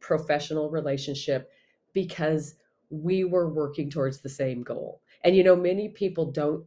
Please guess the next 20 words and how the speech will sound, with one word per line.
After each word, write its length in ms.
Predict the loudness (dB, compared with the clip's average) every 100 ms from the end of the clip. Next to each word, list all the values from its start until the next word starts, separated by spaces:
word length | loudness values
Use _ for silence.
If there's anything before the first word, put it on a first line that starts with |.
| _
understand 640 | 0 0 -4 -2 0 0
the 60 | -2
work 260 | -4 -6 -4
that 120 | -2
I 120 | 0
do. 280 | 0 -2 -4 _ _ _
People 240 | 2 4
don't 200 | 6 6
understand 460 | 6 2 0 -2 0
why 220 | -2 0
I 80 | 0
would 140 | -2
want 140 | -4 -6
to 80 |
dedicate 480 | -4 -4 -4 -6 -6
my 100 | -6
life 280 | -4 -6 -8
to 80 | -10
doing 320 | -6 -4 -4
this. 320 | -6 -8 -10